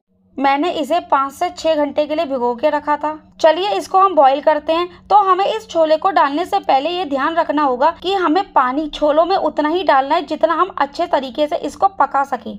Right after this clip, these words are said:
क्योंकि सारे पानी को ही हमें इस्तेमाल करना है। अब यहाँ एक छोटी सी खास चीज़ है जो आपकी रेसिपी में बढ़िया कलर देगी और बढ़िया टेस्ट देगी।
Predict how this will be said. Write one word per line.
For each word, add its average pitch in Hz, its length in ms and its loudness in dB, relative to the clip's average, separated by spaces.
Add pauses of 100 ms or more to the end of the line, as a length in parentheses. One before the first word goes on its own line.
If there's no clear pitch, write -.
(240)
क्योंकि 330 320 0
सारे 302 340 2
पानी 339 300 0
को 339 140 2
ही 339 140 2
हमें 359 220 0
इस्तेमाल 302 520 0
करना 262 280 -2
है। 220 160 -6 (100)
अब 320 180 2
यहाँ 311 300 0
एक - 220 -6
छोटी 320 320 -2
सी 392 140 -8
खास 285 320 0
चीज़ 311 280 -4
है 359 120 0 (280)
जो 311 120 0
आपकी 320 400 0
रेसिपी 285 460 0
में 302 200 -2
बढ़िया 311 280 2
कलर 277 320 0
देगी 277 320 -4 (360)
और 302 220 6
बढ़िया 311 340 2
टेस्ट 330 320 0
देगी। 220 360 -4